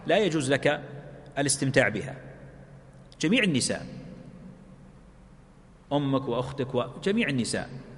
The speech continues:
وبنت الجيران وبنت الناس، الأصل فيها الحرمة حتى يأتي ما الدليل على إباحتها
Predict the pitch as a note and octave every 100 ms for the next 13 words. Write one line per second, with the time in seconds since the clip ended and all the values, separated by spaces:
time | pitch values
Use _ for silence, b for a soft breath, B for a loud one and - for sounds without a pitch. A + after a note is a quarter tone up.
0 | - A#2 A#2+ A2+ A2+ D#3+ C#3 B2 A#2 A#2
1 | B2+ B2+ A#2 A2+ C#3 B2 A#2 A#2 C3 B2
2 | - - B B E3+ G3+ F#3 D#3+ F#3 E3+
3 | F3+ A2 G2+ - B B - F3+ - F#3+
4 | E3+ F#3 E3+ D3+ C#3 D3+ F#3+ G#3+ - -
5 | - - A#2+ D3+ C3+ A#2+ A#2 C3 A2 G2
6 | F#2 F2+